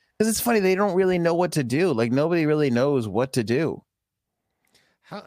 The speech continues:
Speaker 2: I mean, I feel like it's, it's there. Yeah, I could see how there are some people who are like, "I don't know." Yeah,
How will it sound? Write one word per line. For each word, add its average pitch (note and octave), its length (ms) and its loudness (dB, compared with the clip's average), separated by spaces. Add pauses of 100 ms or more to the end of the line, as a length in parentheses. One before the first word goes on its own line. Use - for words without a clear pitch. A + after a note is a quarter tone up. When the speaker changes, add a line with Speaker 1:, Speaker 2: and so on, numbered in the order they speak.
(120)
Speaker 2:
I E3 80 -10
mean, D3+ 260 -6 (920)
I D#3 80 -20
feel C4 200 -12
like A#3 160 -10
it's, - 200 -16
it's - 200 -16 (560)
there. - 200 -12
Yeah, G3 280 -2
I D3 80 2
could G3 160 -6
see A3+ 140 -2
how F3+ 140 2
there C#3+ 240 0
are C3 60 -2
some C#3 220 -6
people B2 300 -6
who A2 120 -4
are A2 60 -4
like, G2+ 180 -6
"I G#2+ 80 -6
don't A2 160 -6
know." A2+ 160 -6
Yeah, A#2+ 200 -10